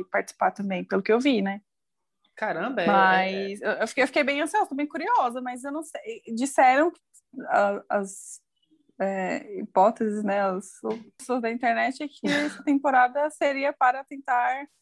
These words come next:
Speaker 1: se redimir com o final da série, sabe? Mas eu não sei se isso vai
Speaker 2: Porque
Speaker 1: consertar
Speaker 2: pensar
Speaker 1: alguma
Speaker 2: isso é
Speaker 1: coisa.
Speaker 2: tipo,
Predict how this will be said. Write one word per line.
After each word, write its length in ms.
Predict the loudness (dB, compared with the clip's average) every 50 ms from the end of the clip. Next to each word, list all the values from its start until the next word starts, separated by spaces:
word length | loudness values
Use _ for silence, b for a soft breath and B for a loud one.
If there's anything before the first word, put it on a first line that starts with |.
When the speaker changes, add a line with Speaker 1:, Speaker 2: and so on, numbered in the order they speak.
| _ _ _ _ _
Speaker 1:
se 160 | -14 -10 -8
redimir 560 | -6 -6 -6 -6 -6 -8 -6 -6 -6 -6 -6
com 1120 | -8 -2 2 2 4 4 4 2 2 2 0 0 -2 -2 -4 -4 -6 -6 -8 -8 -12 -14 -16 _ _ _ _ -2 0 2
o 140 | 2 0
final 320 | 0 2 4 4 4 4 4
da 80 | 2
série, 360 | 0 0 0 0 2 2 0 -2
sabe? 360 | 0 2 2 2 0 -2 -6
Mas 240 | -6 -6 -8 -8 -8
eu 80 | -10
não 80 | -10 -12 _ _
sei 280 | -2 2 4 4 4 4
se 160 | 4 2 2
isso 180 | 2 2 2 4
vai 500 | 4 6 6 4 2 2 0 -2 -4 -6 -10 _ _
Speaker 2:
Porque 220 | -6 -4 -4 -2
Speaker 1:
consertar 360 | 0 0 0 2 2 2 4
Speaker 2:
pensar 100 | 6 6
Speaker 1:
alguma 260 | 6 6 4 4 2 2
Speaker 2:
isso 80 | 4
é 40 | 4
Speaker 1:
coisa. 300 | 2 2 2 2 0 -2 -2
Speaker 2:
tipo, 560 | -4 -4 -2 -2 0 0 0 0 0 -2 -4